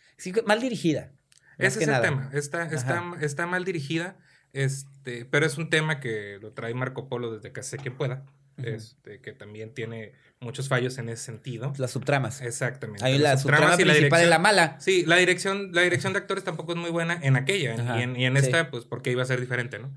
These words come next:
Speaker 1: Sí.
Speaker 2: El caso es que, eh, me sorprendió mucho. Eh, <clears throat> digo, yo no sé, fíjate, ahí sí que va, va un tema digno de debate, pero Ryan Carnes,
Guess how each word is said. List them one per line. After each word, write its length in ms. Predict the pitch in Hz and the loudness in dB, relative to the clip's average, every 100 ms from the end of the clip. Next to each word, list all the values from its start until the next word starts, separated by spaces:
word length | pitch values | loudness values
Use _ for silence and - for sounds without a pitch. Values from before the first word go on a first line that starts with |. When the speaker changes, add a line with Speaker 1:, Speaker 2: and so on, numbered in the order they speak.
| - | -14
Speaker 1:
Sí. 200 | - 123 113 | -10 -10 -6
Speaker 2:
El 240 | 127 127 | -4 -2
caso 260 | 156 156 170 | 0 0 -2
es 80 | |
que, 220 | 165 175 175 _ _ _ _ _ - | -4 -4 -4 _ _ _ _ _ -2
eh, 340 | 139 139 135 135 | 4 6 6 4
me 80 | 147 | 2
sorprendió 400 | 160 147 151 180 | 2 2 2 2
mucho. 540 | 190 202 - 220 226 _ _ | 2 0 0 -4 -4 _ _
Eh, 320 | 143 135 131 | 0 2 0
<clears throat> 160 | 131 143 | -2 2
digo, 200 | 170 180 | 4 4
yo 180 | 151 185 | 4 4
no 100 | 220 | 2
sé, 460 | 214 226 226 - - | 0 -2 -4 -14 -12
fíjate, 300 | 147 143 135 | -4 -4 -2
ahí 120 | 117 | -4
sí 180 | 135 135 | -4 -6
que 120 | - | -10
va, 260 | 139 131 120 123 | -12 -8 -8 -6
va 220 | 120 123 | -6 -6
un 240 | 127 127 131 | -6 -6 -4
tema 280 | 127 123 127 | -4 -4 -8
digno 300 | 110 120 123 | -8 -8 -6
de 60 | 123 | -6
debate, 320 | 110 113 120 | -8 -10 -10
pero 260 | 117 104 - _ - - | -10 -14 -18 _ -20 -4
Ryan 280 | 143 185 214 | 0 2 2
Carnes, 480 | 196 185 190 - | 0 0 -2 -12